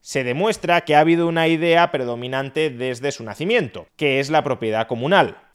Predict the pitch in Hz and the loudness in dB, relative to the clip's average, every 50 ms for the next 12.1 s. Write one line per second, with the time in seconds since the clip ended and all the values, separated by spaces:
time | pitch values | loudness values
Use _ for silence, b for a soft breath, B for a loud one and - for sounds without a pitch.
0 | _ - 127 123 131 131 - - 147 151 170 180 175 180 220 202 - - 131 120 | _ -10 -8 -8 -8 -8 -4 -4 -2 0 0 0 0 0 0 -2 -2 -2 -4 -4
1 | - - 123 110 - - 147 165 170 151 127 127 123 127 135 131 - - 156 151 | -4 -6 -10 -10 -8 -4 0 2 2 2 2 0 -2 -4 -4 -4 -6 -6 -8 -6
2 | - 170 170 180 196 202 208 202 B B B B - 143 160 160 - 180 180 - | -4 -2 0 0 0 0 -2 -8 B B B B -4 -2 -2 -2 -2 -4 -4 -4
3 | - 120 - - 110 113 117 113 131 123 113 131 123 - 160 165 151 131 107 95 | -4 -6 -6 -6 -6 -6 -6 -6 -6 -6 -6 -6 -4 -4 -4 -4 -4 -6 -10 -10
4 | - 92 - 92 87 92 92 98 117 120 127 143 156 156 151 147 156 170 170 - | -12 -14 -12 -12 -12 -12 -10 -8 -6 -2 0 0 0 0 0 -4 -4 -4 -4 -4
5 | 113 120 143 156 - 98 98 92 87 - 95 87 - - - - 104 110 120 117 | -4 -4 -4 -4 -6 -10 -16 -16 -16 -14 -14 -14 -12 -12 -8 -6 -6 -4 -4 -6
6 | 101 120 135 135 131 123 110 104 98 - - 110 - - 92 98 101 143 214 226 | -6 -8 -10 -10 -10 -8 -10 -10 -10 -10 -10 -12 -12 -12 -8 -4 -2 -2 0 -2
7 | 143 117 98 87 82 _ b b b b b b b b b b 135 135 131 131 | -2 -4 -8 -16 -18 _ b b b b b b b b b b -6 -6 -4 -6
8 | 131 123 95 - 110 - - 107 101 120 139 175 202 170 170 165 170 185 208 214 | -6 -8 -8 -10 -10 -10 -10 -6 -4 0 0 2 0 0 0 0 0 0 0 -2
9 | B B B B - - 151 160 165 165 147 165 165 147 - 170 156 156 170 180 | B B B B -2 0 2 2 2 0 0 -2 -2 0 2 2 2 2 2 0
10 | 165 - 131 139 156 170 - - - 120 113 127 131 135 151 147 - - 160 160 | 0 0 0 0 0 -2 -4 -8 -8 -6 -2 0 0 2 2 2 2 2 2 2
11 | 156 160 165 175 180 - - - 127 117 92 110 104 107 117 120 104 - 90 80 | 2 2 2 0 -2 -4 -8 -10 -10 -8 -6 -6 -4 -2 -2 -2 -4 -6 -10 -18
12 | - - | -18 -20